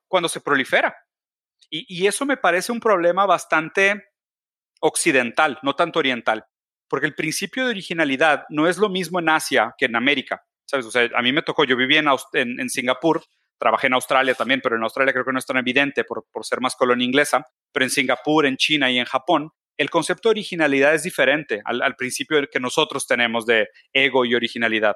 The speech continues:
¿ok? Porque, por ejemplo, China es un país que copia mucho, ¿no? O sea, es internacionalmente sabido que los chinos se piratean todo. De hecho, hay una historia bien famosa del, del Museo de Londres, que iban a mandar estos guerreros de arcilla de China al Museo de Londres,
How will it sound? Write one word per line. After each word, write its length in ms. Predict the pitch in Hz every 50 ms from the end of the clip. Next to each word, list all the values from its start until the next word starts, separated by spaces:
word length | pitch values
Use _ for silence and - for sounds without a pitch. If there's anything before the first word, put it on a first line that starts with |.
| - _
¿ok? 140 | 123 131 147 151 _ - - _ _
Porque, 260 | - 151 - - 165
por 180 | 143 - - 139
ejemplo, 260 | 156 151 139 113 - _ _ _ _ _ _ _
China 220 | _ - 175 180 208
es 80 | -
un 100 | 220 208
país 220 | - 180 175 175 -
que 140 | - 165 -
copia 340 | - 160 156 - 151 131
mucho, 300 | 120 123 117 - - - _ _
¿no? 100 | - 135
O 40 | 143
sea, 220 | - - 113 107 107
es 160 | 117 117 110 143
internacionalmente 600 | 143 - 151 147 143 - 139 135 135 139 160 -
sabido 340 | - 156 123 123 131 151
que 80 | - 160
los 120 | 135 117
chinos 260 | - - 135 127 135 -
se 80 | 135
piratean 560 | - _ 156 139 127 117 - - 131 131 131
todo. 280 | - 120 104 98 - _ _ _ _ _ _ _ _ _ _ _ _ _
De 80 | 160
hecho, 140 | 156 - 208
hay 80 | 185 190
una 100 | 202 202
historia 280 | - - 202 185 175
bien 160 | 160 160 156
famosa 500 | - 185 170 165 156 - - 110 117 - _ _ _ _ _ _ _ _ _ _ _ _ _ -
del, 320 | 123 120 113 113 117 113
del 160 | - 120 110
Museo 340 | 117 123 123 - 151 139 139
de 80 | 151 160
Londres, 580 | 160 160 147 131 117 113 117 - - _ _ _ _ _ _ _
que 80 | - 139
iban 220 | 135 135 160 175
a 40 | 185
mandar 460 | 175 165 156 143 135 139 143 147 - -
estos 400 | 156 147 - - 165 156 131 123
guerreros 580 | 147 156 143 127 131 135 139 139 151 151 127
de 140 | 120 143 135
arcilla 560 | 123 117 - - - 165 151 123 120 107 - _ _ _
de 140 | _ 120 117
China 420 | - - 160 151 143 139 143 143
al 260 | 139 - 135 127 120 110
Museo 260 | 120 113 - 120 113
de 100 | 113 143
Londres, 400 | 196 214 175 - - - _